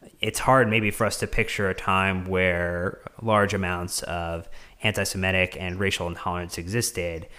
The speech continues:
And I was hoping that you'd be able to walk us through what you observed growing up as a Chelsea supporter, uh, so that the listeners first can understand maybe what that atmosphere looked like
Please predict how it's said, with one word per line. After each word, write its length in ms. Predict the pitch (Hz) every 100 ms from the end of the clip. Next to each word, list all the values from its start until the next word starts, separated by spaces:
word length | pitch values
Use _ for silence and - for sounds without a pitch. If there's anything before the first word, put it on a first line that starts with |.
| - - - _ -
And 140 | 120
I 40 |
was 100 | 110
hoping 320 | - 175 160 117
that 120 | 101
you'd 220 | 104 117
be 80 | 113
able 120 | 101
to 60 | 95
walk 460 | 95 92 87 - -
us 260 | 117 -
through 500 | - 98 90 87 87 -
what 200 | 113 90
you 380 | 101 131 151 127
observed 480 | 101 101 92 90 -
growing 260 | 95 90 87
up 220 | 87 -
as 260 | 87 87
a 160 | 90 87
Chelsea 380 | - 92 90 90
supporter, 640 | - - - 87 82 82 - - _ -
uh, 60 | -
so 200 | - -
that 120 | 95
the 80 | 95
listeners 400 | 98 113 - 95
first 480 | - 104 95 90 -
can 440 | - 98 90 92 -
understand 920 | 98 92 - - 95 92 90 85 90 - - - _
maybe 380 | - 113 127 113
what 320 | 107 120 135
that 160 | 131 113
atmosphere 840 | 104 98 101 - 107 98 92 85 101
looked 260 | 101 -
like 580 | 90 87 87 85 - -